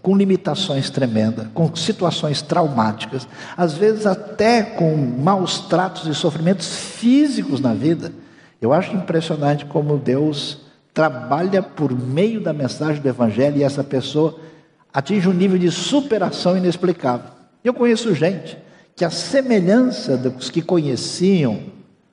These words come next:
a realidade sagrada do templo em Jerusalém, a vida toda são dependentes da fé.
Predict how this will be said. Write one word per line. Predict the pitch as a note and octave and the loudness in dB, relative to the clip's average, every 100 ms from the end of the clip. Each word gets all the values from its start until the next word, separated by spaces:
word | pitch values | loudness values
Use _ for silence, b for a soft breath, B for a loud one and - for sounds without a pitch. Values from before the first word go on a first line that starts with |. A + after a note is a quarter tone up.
| _ | _
a | B2+ | -2
realidade | A#2+ C#3 E3+ C#3 G#2 D#3 F3+ B2+ | 0 0 0 0 0 0 0 -4
sagrada | - C3+ - B2 C3+ A#2 | -2 -2 0 2 2 0
do | G#2+ A#2+ | 0 -2
templo | - D#3+ F#3 D#3 | 0 0 0 0
em | |
Jerusalém, | A#2+ B2 A2+ A2 A2 D#3 E3 B B B B | 0 0 0 -2 0 0 -2 B B B B
a | B2+ | -2
vida | G#2+ C#3+ G#3+ G3+ | 0 -2 -2 -4
toda | - D3+ E3 D#3 | -2 0 2 0
são | - - E3 C#3+ - - | -4 -2 -2 -2 -10 -4
dependentes | D3 - C#3+ B2+ C3 B2+ A2+ | -2 -2 -4 -2 -2 -2 -4
da | A2+ G2+ | -4 -4
fé. | - F2 | -6 -14